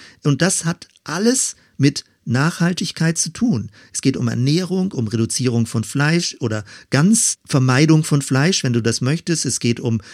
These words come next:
Kleidung, um faire Kleidung, um Mobilität, um grünen Strom. Es geht um Wohnung. Es geht darum, wie man heizt, wie man das irgendwie hinkriegt, die Ressourcen zu schonen. Es geht auch um die Art und Weise, wie wir arbeiten. Jetzt die ganze Homeoffice-Debatte.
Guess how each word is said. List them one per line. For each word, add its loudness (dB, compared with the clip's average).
Kleidung, 4
um -2
faire 0
Kleidung, -2
um 0
Mobilität, 2
um 0
grünen 2
Strom. 2
Es -16
geht 0
um 0
Wohnung. 2
Es -2
geht 0
darum, 0
wie 2
man 0
heizt, -2
wie 4
man 4
das 0
irgendwie 0
hinkriegt, 0
die -4
Ressourcen 0
zu -4
schonen. 2
Es -6
geht -2
auch -8
um 0
die -2
Art -2
und -4
Weise, -2
wie -6
wir -6
arbeiten. -2
Jetzt -2
die -2
ganze -2
Homeoffice-Debatte. 0